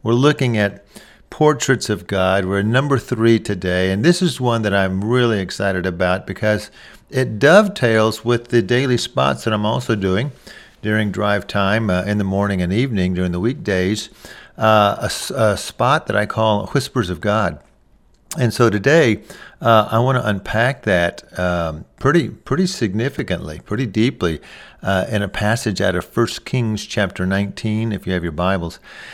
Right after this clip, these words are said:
uh, because the Lord is indeed our whispering encourager. He's our whispering encourager.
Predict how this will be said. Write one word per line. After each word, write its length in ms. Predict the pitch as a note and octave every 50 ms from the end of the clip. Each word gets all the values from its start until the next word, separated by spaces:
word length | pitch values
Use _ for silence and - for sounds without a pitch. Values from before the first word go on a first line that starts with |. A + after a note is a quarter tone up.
| - - - _
uh, 280 | - A2 G#2+ G#2+ G#2+ -
because 320 | A#2+ A#2+ A#2+ - C3 -
the 100 | - C#3
Lord 420 | C3+ C#3+ F3 F#3 F#3+ F#3 E3+ F3+ - -
is 540 | A#2+ B2 B2 A2+ G#2+ G2 F#2+ F#2+ F2+ -
indeed 600 | - - A2+ G#2+ G#2+ G2 G#2 G#2 G2 F2+ F2 F2 -
our 280 | - F#2 F2+ F2 E2+
whispering 920 | - - - - A#2 - - - - - G2+ F#2+ F#2 F#2 F2+ F2+ F2+ F2+ - - _ _ _ _ _ _ _ _ _
encourager. 960 | - G2 G2 F#2+ F#2+ F#2 F#2+ - - F#2 E2+ D#2+ D#2 D2+ D2 - - D2+ - - - _ _ _ _ _ _ _ _ _ _ _ _ _ _ _ _ _ _ _ _ _ _ _ _
He's 160 | - F#3 G3 F#3+
our 100 | F#3 D#3
whispering 480 | - F3 E3 - - - E3 D#3 D3+
encourager. 720 | C#3+ C#3 B2+ - - C#3 C#2+ C#2 C2+ - - - - - -